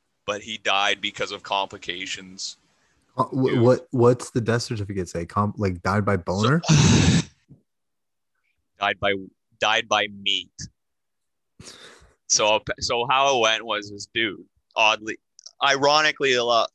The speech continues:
Speaker 1: enough, age sixty-nine in the States, said somewhere that he was,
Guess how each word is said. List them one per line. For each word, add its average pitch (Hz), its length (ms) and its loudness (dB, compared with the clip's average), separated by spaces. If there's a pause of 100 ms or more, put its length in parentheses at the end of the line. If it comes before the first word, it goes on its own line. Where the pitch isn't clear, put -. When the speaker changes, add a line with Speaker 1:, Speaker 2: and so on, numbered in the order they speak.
(140)
Speaker 1:
enough, 110 400 -2 (200)
age 107 280 0
sixty-nine 95 880 -6 (1120)
in 98 60 -20
the 95 80 -16
States, 80 640 -10 (1120)
said - 260 -6
somewhere 101 280 -2
that 95 120 0
he 95 160 -4
was, 92 220 -12